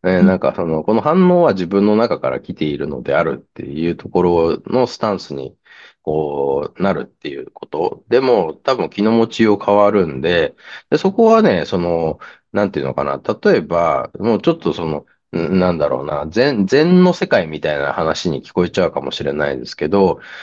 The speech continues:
Speaker 1: その自分がその、なんかこう、体験してることは、すべてその責任の一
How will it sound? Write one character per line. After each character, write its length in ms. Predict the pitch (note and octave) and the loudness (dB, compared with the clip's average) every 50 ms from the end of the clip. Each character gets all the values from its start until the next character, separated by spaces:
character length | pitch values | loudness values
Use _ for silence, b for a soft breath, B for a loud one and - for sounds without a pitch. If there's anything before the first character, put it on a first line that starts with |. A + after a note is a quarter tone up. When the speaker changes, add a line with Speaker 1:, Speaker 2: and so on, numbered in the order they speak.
| B B _ | B B _
Speaker 1:
そ 60 | G#2 | 0
の 80 | G2+ F#2+ | 2 4
自 160 | G2+ A#2 C3 | 4 4 4
分 420 | D#3+ F#3 G#3 G#3 G#3+ G#3 G#3+ A3 | 4 4 4 6 6 6 6 6
が 260 | A3+ A3+ G#3 C3 G2+ - | 6 4 4 2 2 0
そ 120 | - F#2+ | 0 0
の、 400 | F2 D#2+ D2+ D2 C#2+ C#2 C#2 C#2 C#2+ | 0 0 0 -2 -2 -2 -2 -2 -2
な 120 | D2+ D2+ | -2 -2
ん 40 | - | 0
か 200 | - B1+ C2+ C#2 | 0 2 2 2
こ 120 | C2+ D2 | 0 -2
う、 80 | C#2+ - | -2 -2
体 220 | - A2 A#2 A#2 | 0 0 0 0
験 220 | - - A#2+ A#2 A#2 | 2 0 0 0 0
し 100 | - - | -2 -2
て 140 | - A2+ G#2+ | 0 2 2
る 120 | A2+ A2 | 2 2
こ 140 | - A#2+ A2 | 2 0 0
と 360 | - - G#2 F#2+ F2 D2+ C#2 | 2 2 2 4 4 4 4
は、 480 | C#2+ D#2+ F2 F2 D2+ D#2 - - - - - - | 4 4 4 4 4 2 0 -2 -6 -10 -14 -10
す 140 | - - D3+ | -6 -4 0
べ 160 | D#3 C3 F#2 | 0 0 0
て 320 | - - G2 F2+ D#2+ D2 | 0 0 0 2 2 0
そ 160 | - - - D#2 | -2 -4 -6 -6
の 120 | C#2+ C2+ | -6 -4
責 340 | - - F#2+ G2 - C#3 C#3+ | -2 -2 -2 -2 0 2 2
任 280 | D3+ D3 D3 C#3+ C#3+ | 4 4 4 4 4
の 100 | C#3+ C#3 | 4 4
一 180 | C#3 C3 C3 - | 2 0 -2 -6